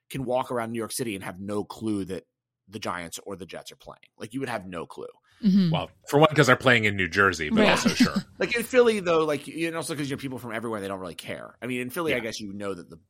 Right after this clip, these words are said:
Speaker 1: that the Eagles are playing, but still, like, you're not, there's not, like, this tailgate atmosphere, whereas I kind of get this sense that, like, in Green Bay or in Buffalo, et cetera, like, probably in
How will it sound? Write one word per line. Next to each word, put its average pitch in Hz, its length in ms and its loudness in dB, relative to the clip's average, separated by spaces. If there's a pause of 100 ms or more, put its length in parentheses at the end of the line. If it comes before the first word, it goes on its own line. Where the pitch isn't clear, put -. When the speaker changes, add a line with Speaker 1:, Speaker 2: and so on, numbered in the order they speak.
(160)
Speaker 1:
that 95 200 -12
the 90 180 -14
Eagles 90 280 -12
are - 60 -18
playing, 73 460 -14 (280)
but 143 140 -6
still, 185 240 2
like, 117 260 -2
you're 123 220 -2
not, 123 200 -4
there's 120 240 -8
not, 131 120 -2
like, 120 100 -6
this 110 160 -4
tailgate 117 520 -8
atmosphere, 95 540 -8
whereas 87 180 -12
I 120 60 -4
kind 147 260 -4
of 131 100 -4
get 110 160 -4
this 104 140 -6
sense 95 240 -8
that, 85 100 -12
like, 90 140 -12
in 95 140 -8
Green 98 280 -10
Bay 85 340 -6
or 76 240 -10 (360)
in 98 200 -8
Buffalo, 90 420 -6
et 80 140 -8
cetera, 90 360 -4
like, 80 260 -10
probably 90 540 -6
in 80 280 -12